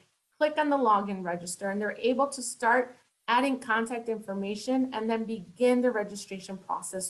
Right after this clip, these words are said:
to our programming. We're able to help them complete their placement exam and then from there complete the registration process, while our staff then gets an email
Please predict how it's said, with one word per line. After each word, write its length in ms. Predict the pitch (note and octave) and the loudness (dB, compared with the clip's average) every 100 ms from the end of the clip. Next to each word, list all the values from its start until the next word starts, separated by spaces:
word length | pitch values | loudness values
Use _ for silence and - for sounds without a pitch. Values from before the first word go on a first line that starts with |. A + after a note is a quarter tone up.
| - | -8
to 140 | F3+ | -4
our 100 | E3+ | -4
programming. 680 | D#3+ - F#3+ F#3 D#3+ A2+ B2 - _ _ - | -4 0 0 0 -2 -6 -12 -16 _ _ 2
We're 240 | G#3 G#3 | 4 6
able 320 | A3 G#3 A3 - | 4 4 2 2
to 340 | A3+ G#3+ G#3+ - _ _ | 0 0 -2 -14 _ _
help 300 | B3+ B3 - | 4 4 2
them 320 | A#3+ A3 A3+ A3+ - _ _ _ _ _ _ _ - | 2 2 2 -6 -16 _ _ _ _ _ _ _ -6
complete 400 | G#3+ B3 C4 B3+ | -4 -2 0 0
their 100 | G#3+ | -4
placement 520 | - B3 A#3+ C#4+ C#4 | 0 0 0 0 0
exam 480 | C#4+ C4 C#4+ D4+ - _ _ | -2 0 0 0 -4 _ _
and 160 | A#3 A#3 | 0 2
then 180 | A3 G#3+ | 0 -2
from 240 | G#3 G3 | -6 2
there 180 | A3+ A3 | 2 2
complete 440 | A3 G3+ G#3 G3 | -2 -12 -10 -10
the 80 | G3+ | -4
registration 680 | F#3+ F#3 F#3 - F#3 F3+ F3+ | -4 -4 -6 -6 -8 -8 -6
process, 640 | - F#3 G3+ F#3+ F#3 - _ | 0 0 0 -8 -8 -12 _
while 500 | G3+ G#3 G3+ G3+ F#3+ | 2 6 6 6 4
our 140 | F#3+ F3 | 2 -2
staff 640 | - - D#4 D#4+ D#4 - | -6 -2 2 2 0 -4
then 180 | G#3+ G#3+ | -4 -4
gets 280 | G3+ F3+ D#3+ | -4 -6 -8
an 120 | - A#3+ | -10 -6
email 460 | D4 C4+ G3 G3 | 0 4 6 4